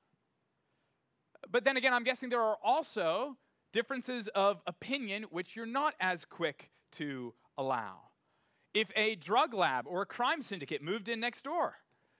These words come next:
you'd be quick to call the cops.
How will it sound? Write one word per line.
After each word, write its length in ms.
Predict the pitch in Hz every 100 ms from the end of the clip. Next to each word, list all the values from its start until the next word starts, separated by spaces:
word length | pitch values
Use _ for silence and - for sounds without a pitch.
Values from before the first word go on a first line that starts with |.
| _ _
you'd 280 | - 180 208
be 160 | 208 220
quick 340 | - 269 254
to 100 | 202
call 240 | - 165
the 80 | 185
cops. 680 | 208 262 208 - - - -